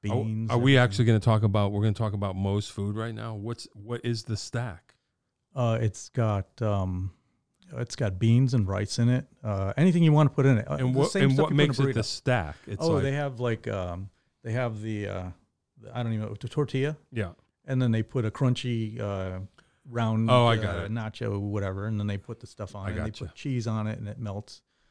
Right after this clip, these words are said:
Speaker 1: Uh, and I don't get queso. I can't stand queso.
Speaker 2: Yeah,
Speaker 1: Or
Speaker 2: it's not
Speaker 1: guacamole. I can't stand guacamole.
Speaker 2: Mm, no.
Speaker 1: I'm the only guy.
Speaker 2: No, I, I, no. I could take it or leave it.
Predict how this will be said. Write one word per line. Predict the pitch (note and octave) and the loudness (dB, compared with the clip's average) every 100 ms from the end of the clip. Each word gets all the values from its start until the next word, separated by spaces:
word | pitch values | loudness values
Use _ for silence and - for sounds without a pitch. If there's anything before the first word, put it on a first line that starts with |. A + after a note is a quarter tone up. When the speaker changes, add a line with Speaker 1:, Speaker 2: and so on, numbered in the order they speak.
| _ _ | _ _
Speaker 1:
Uh, | G#2+ G#2 | -2 0
and | G#2 | 2
I | A2 | 4
don't | A#2+ G#2+ | 2 2
get | A2+ - | -4 -4
queso. | G#2+ - F2+ | -4 -4 -4
I | F#2 | -6
can't | - F#2+ | -6 -10
stand | - F#2+ F#2 | -10 -10 -8
queso. | F#2 F2 G#2 G#2+ | -8 -10 -12 -8
Speaker 2:
Yeah, | G2 F2+ E2 E2+ | -6 -6 -6 -4
Speaker 1:
Or | D3 | -2
Speaker 2:
it's | C3+ | 0
not | C#3 B2+ | 0 0
Speaker 1:
guacamole. | A#2 G2+ F#2 | -2 -2 -4
I | F#2 | -4
can't | G2 | -4
stand | - F#2+ | -2 -4
guacamole. | G2 - G2+ G2+ F#3+ | -4 -6 -8 -8 -8
Speaker 2:
Mm, | D#3+ - _ _ - | -8 -8 _ _ -16
no. | C#3 C3+ | -14 -10
Speaker 1:
I'm | G#2+ | -6
the | G#2 | -2
only | G2+ F#2+ | 0 0
guy. | F#2 F#2 - _ _ _ - | -4 -6 -12 _ _ _ -10
Speaker 2:
No, | D#3 C#3+ | -4 -2
I, | C#3+ | -2
I, | C3 B2 | -4 -6
no. | B2+ B2+ B2+ A2+ A#2 _ _ _ _ A2 | -8 -12 -18 -20 -20 _ _ _ _ -10
I | |
could | G#2+ A2 | -6 -2
take | G#2 F#2+ | -2 0
it | |
or | E2+ | -2
leave | F2+ F2 F2 | -2 -4 -4
it. | - | -8